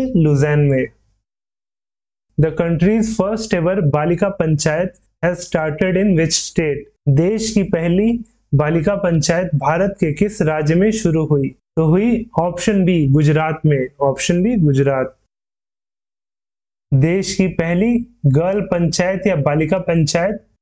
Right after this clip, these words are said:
जिसका main objective है to promote the social and political development of girls, ताकि वो active participation कर सकें in politics।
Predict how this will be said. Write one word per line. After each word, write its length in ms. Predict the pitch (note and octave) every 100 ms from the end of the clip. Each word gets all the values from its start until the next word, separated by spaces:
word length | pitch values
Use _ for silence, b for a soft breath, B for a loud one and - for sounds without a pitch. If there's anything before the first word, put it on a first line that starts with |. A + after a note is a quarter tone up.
| _ -
जिसका 480 | D3+ E3+ - G#3 F#3
main 320 | E3+ F#3+ G3
objective 640 | E3+ C#3+ E3 D3+ G#3 F#3
है 60 | G3
to 100 | G3 E3+
promote 460 | D#3+ E3 F3+ G3+
the 140 | F3 F3
social 520 | - E3 D#3 G#3+ A#3 A#3 - _ _
and 240 | E3 G#3 G3+
political 520 | E3+ D#3+ D#3 E3+ G3+ D#3+
development 800 | D#3 D3+ D#3+ D3+ F#3+ G#3 G#3+ F#3+
of 260 | G3 A#3 - C#3+
girls, 400 | D3+ D3+ C3+ B2+ - D#3+
ताकि 320 | D#3 D#3 G#3+
वो 220 | G#3 B3
active 500 | D#3 D3+ - A3+ A3
participation 800 | D#3+ D3+ D3+ - E3+ F3 F3 A3
कर 180 | A3 F3+
सकें 540 | F3+ F#3 - A#3 A3+ G#3+
in 140 | B3 A#3
politics। 560 | D3+ C#3+ D3 C#3+ -